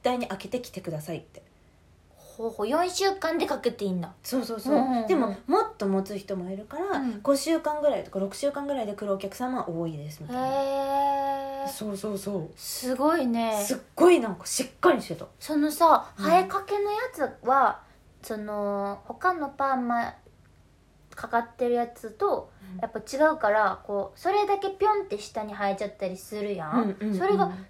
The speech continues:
Speaker 2: ちゃんと綺麗に生えてくるってすごくない？
Speaker 1: そう、上がってるからってことなんだろうね。で、そんなちゃんとしたところにやってもらったらさ、まつ育頑張りたいじゃん。
Speaker 2: うん、そりゃそうよ。
Speaker 1: ね、なんでこの間、
Speaker 2: うん。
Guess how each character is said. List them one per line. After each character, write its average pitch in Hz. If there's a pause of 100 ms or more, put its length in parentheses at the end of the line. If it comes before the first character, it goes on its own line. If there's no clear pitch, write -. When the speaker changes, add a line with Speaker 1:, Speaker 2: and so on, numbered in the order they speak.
Speaker 2:
ち -
ゃ 440
ん 494
と -
綺 339
麗 262
に 226
生 226
え 226
て 233
く 226
る 190
っ -
て -
す 202
ご 233
く -
な 175
い？ -
Speaker 1:
そ 240
う、 196
上 233
が 262
っ 262
て 285
る 240
か 196
ら 175
っ 170
て -
こ 196
と 190
な 185
ん 180
だ 185
ろ 180
う -
ね。 214 (600)
で、 190
そ 240
ん 311
な 359
ち 359
ゃ 320
ん 285
と 330
し -
た 302
と 302
こ 233
ろ 202
に 151
や 151
っ -
て 156
も 160
ら 160
っ 156
た -
ら -
さ、 - (400)
ま 190
つ 262
育 302
頑 240
張 294
り 294
た 320
い 233
じ -
ゃ 135
ん。 - (600)
Speaker 2:
う 233
ん、 226
そ 233
り 226
ゃ 247
そ 247
う 226
よ。 185
Speaker 1:
ね、 185 (200)
な 208
ん 196
で 190
こ 190
の 185
間、 196
Speaker 2:
う 226
ん。 214